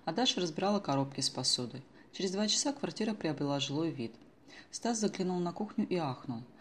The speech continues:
Даша так красиво и уютно всё расставила на кухне, что он только руками развёл. «Ну ты даёшь! У нас же сроду такой красотищи не было.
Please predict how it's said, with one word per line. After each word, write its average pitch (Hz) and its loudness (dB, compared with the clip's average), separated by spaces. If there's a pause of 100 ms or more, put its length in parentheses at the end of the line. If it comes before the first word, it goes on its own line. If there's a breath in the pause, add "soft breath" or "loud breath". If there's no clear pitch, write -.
(220 loud breath)
Даша 180 2
так 202 0
красиво 165 2
и 165 4
уютно 165 2
всё 151 0
расставила 160 0
на 170 0
кухне, 208 -2
что - -2
он 165 2
только 208 -2
руками 143 0
развёл. 120 -6 (520 loud breath)
«Ну 143 6
ты 143 4
даёшь! 127 4 (380 loud breath)
У 156 4
нас 156 8
же 151 6
сроду 170 6
такой 151 4
красотищи 170 4
не 139 8
было. 110 -4